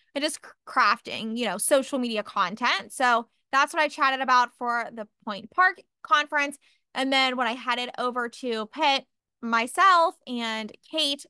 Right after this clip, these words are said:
we really just kind of divided and conquered. So she talked a little bit about networking, how to do that, connecting on LinkedIn. I shared briefly about Instagram,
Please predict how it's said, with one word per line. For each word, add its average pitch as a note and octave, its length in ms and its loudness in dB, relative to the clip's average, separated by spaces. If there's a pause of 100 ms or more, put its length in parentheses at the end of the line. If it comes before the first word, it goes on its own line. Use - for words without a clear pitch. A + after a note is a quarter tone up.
we A#3 300 -4
really A3+ 380 -4
just A3 160 -12
kind B3 140 0
of A#3+ 140 -2
divided G#3 300 2
and G3 140 -8
conquered. F4+ 480 2
So A#3+ 120 -6
she A3+ 220 -10
talked C#4+ 320 -2
a G3+ 80 -4
little G3 160 -2
bit E3+ 140 -6
about - 320 -8
networking, C#4 800 0 (240)
how C#4 200 6
to C4 100 0
do B3 300 -8
that, A3 420 4 (180)
connecting A#3+ 600 -2
on G#3+ 300 -2
LinkedIn. C4 640 0
I G#3 120 -2
shared A3 400 -4
briefly A3+ 420 -6
about - 260 -6
Instagram, E4 720 -2